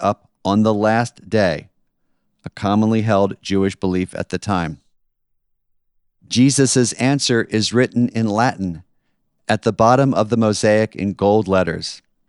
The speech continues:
"Ego sum resurrectio et vita."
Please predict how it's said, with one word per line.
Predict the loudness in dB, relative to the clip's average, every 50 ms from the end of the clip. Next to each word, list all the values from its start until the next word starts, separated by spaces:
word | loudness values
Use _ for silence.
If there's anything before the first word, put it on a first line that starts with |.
| _ _ _ _ _ 0
"Ego | 2 2 4 4 4 4 4 2
sum | 0 -2 -2 0 0 2 2 2 0 0 -2 _ -2
resurrectio | 2 2 2 2 2 2 2 2 0 0 -4 -6 -2 0 2 2 4 2 2 0 -2
et | -4 -4 -4
vita." | -4 -4 -4 -4 -4 -4 -4 -4 -6 -8 -14